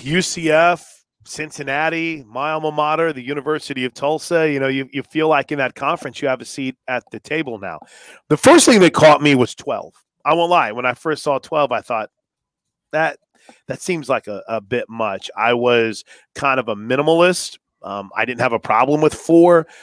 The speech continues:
I could understand when you look across the college football landscape, how you look at four and you say, "Oh, I'm tired of the same old teams." You know, pull Notre Dame out one year, put in Oklahoma, but it's always Clemson, Bama,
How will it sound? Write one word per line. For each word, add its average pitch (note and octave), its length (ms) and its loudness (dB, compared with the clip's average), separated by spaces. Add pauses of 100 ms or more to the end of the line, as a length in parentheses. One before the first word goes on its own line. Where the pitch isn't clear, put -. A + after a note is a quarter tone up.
(220)
I B2 100 2
could C3+ 160 0
understand C3+ 500 0
when C3 120 -4
you B2+ 80 -2
look C3+ 180 -4
across C3 540 0
the B2 80 -8
college B2+ 480 0
football A#2 400 -4
landscape, C3 600 -4
how A2+ 220 -2
you G#2+ 200 -6
look C3 200 -6
at B2 80 -6
four B2+ 400 0
and G#2 160 -2 (400)
you A#2 80 -12
say, C#3 140 -2
"Oh, D#3 100 6
I'm D3 80 2
tired C3 320 0
of A#2+ 60 -8
the A#2 60 -14
same B2 340 -8
old A2+ 240 -8
teams." C#3 480 -10
You A#2+ 60 -8
know, G#2+ 140 -6 (360)
pull D3+ 260 0
Notre D3 220 2
Dame C#3+ 240 2
out C#3 180 0
one C#3+ 180 -2
year, C3+ 200 -2
put C#3 220 -2
in C3 80 0
Oklahoma, C3+ 680 0
but A#2 140 -4
it's G#2+ 160 -6
always C3+ 440 0 (360)
Clemson, C#3 640 -2 (240)
Bama, C3+ 680 2